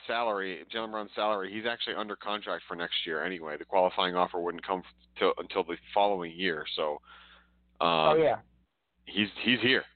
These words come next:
Speaker 1: He'll be here.
Speaker 2: No, well, they'll, the, the question with him, I mean, it's not even a question, but, like, but they'll definitely try to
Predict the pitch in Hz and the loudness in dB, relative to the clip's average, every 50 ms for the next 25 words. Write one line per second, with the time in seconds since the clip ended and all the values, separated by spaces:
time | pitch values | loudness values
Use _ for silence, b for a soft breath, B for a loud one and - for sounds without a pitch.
0 | _ _ _ - 107 117 107 110 104 85 69 - - _ - _ _ _ - 226 | _ _ _ -4 -2 0 0 0 0 -2 -4 -8 -12 _ -20 _ _ _ -4 0
1 | 240 - 214 208 202 - _ - - - - _ _ _ - 208 220 208 208 190 | 2 2 4 2 2 0 _ -8 -20 -20 -20 _ _ _ -2 2 4 4 4 2
2 | - 175 170 180 208 220 208 185 170 156 175 180 170 - - 170 - - - 220 | 2 0 0 2 4 4 4 4 2 2 -2 -4 -6 -8 -6 -6 -2 0 0 0
3 | - - 214 175 165 151 170 170 170 165 160 165 165 165 147 - 175 156 143 131 | 0 -2 -4 -4 -2 0 2 2 4 2 2 2 0 -2 -2 0 0 0 2 0
4 | 123 110 107 - 135 131 - - 117 107 101 117 - - 123 123 107 _ _ _ | -2 -4 -4 -4 -4 -4 -4 -6 -8 -6 -6 -4 -2 0 0 0 -2 _ _ _
5 | _ _ _ _ _ _ - 156 147 131 - 135 160 165 165 147 175 170 147 175 | _ _ _ _ _ _ 0 2 2 2 2 2 2 2 4 4 2 0 0 0
6 | 165 156 143 135 - - - 135 123 127 127 127 120 - - 120 | -2 0 0 0 -2 0 0 2 2 4 2 2 0 -4 -8 -10